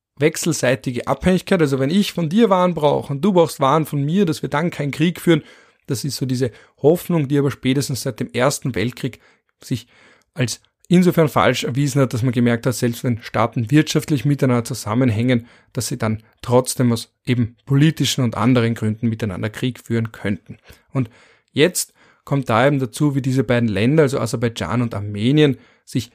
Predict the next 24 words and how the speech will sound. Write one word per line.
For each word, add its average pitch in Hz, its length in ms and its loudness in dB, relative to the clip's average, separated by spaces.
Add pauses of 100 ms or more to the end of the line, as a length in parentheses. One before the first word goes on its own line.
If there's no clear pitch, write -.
(220)
jeweils 123 540 0
selbst 117 400 -2
darstellen 123 640 0
und 117 220 -6
auch 107 100 -4
sehen. 117 480 -2 (260)
Also 120 180 -4 (420)
Aserbaidschan 139 680 2
versucht - 480 -4
da 123 120 2
zu 139 140 -10
verweisen 127 540 0
darauf, 113 340 2
dass 107 160 -10
man 117 160 -2
eine 107 220 -4 (640)
Wirtschaftsmacht, - 1500 -2
vielleicht - 320 -2
nicht - 220 -6
Macht 135 320 2
ist, 160 100 2
aber 147 100 2
zumindest 147 380 -2
ein 120 200 -2